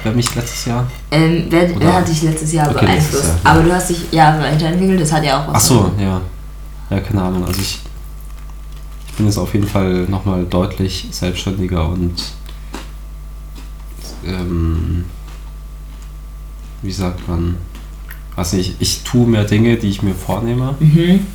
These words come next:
Speaker 1: Ich weiß nicht, ob, wie
Speaker 2: Ich weiß gerade echt nicht. Ich hab,
Speaker 1: <laughs> Okay.
Speaker 2: ich hab die Wörter von <laughs> mir.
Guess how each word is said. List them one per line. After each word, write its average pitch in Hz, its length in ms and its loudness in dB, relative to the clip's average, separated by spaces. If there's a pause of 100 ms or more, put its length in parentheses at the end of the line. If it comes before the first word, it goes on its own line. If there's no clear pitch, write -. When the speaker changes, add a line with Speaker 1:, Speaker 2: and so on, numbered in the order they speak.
Speaker 1:
Ich - 80 -8
weiß 90 180 -2
nicht, 90 120 0
ob, 85 520 -4
wie 95 100 -4
Speaker 2:
Ich 90 40 0
weiß 90 160 -2
gerade 120 220 -4
echt - 260 -4
nicht. - 220 -6
Ich - 80 -2
hab, - 160 4
Speaker 1:
<laughs> - 0 -
Okay. 127 320 4
Speaker 2:
ich - 120 0
hab - 120 -2
die 151 160 2
Wörter 143 240 2
von - 180 2
<laughs> 226 340 10
mir. 190 380 8